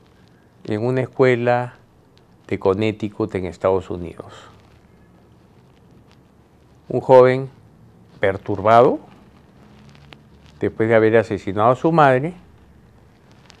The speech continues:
se dirigió a la escuela y asesinó a niñitos de una clase, creo que de cinco o seis años,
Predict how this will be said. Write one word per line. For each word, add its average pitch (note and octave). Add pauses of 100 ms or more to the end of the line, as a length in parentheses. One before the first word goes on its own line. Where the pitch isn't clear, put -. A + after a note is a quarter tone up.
(160)
se -
dirigió B2 (400)
a -
la G2
escuela C#3+ (1000)
y G#2+
asesinó G#2+
a G2+
niñitos A2
de A#2
una A2+
clase, A2+
creo A2
que G2
de F2
cinco A2+
o F#2
seis G2+
años, -